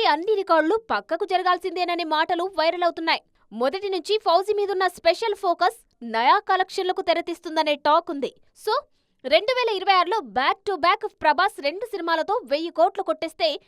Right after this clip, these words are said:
షారుఖ్ పేరు మీదున్న రికార్డులు పక్కకు జరుగుతాయన్నది ఫ్యాన్స్ ఆశ.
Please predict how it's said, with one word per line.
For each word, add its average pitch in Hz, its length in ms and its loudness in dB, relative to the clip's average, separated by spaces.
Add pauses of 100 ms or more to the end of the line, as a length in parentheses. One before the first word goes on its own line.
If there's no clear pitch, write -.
(160)
షారుఖ్ 403 520 0
పేరు 403 160 -4
మీదున్న 349 280 -6
రికార్డులు 311 480 0 (160)
పక్కకు 311 340 -4
జరుగుతాయన్నది 339 720 -2
ఫ్యాన్స్ 359 420 0 (100)
ఆశ. 311 120 -4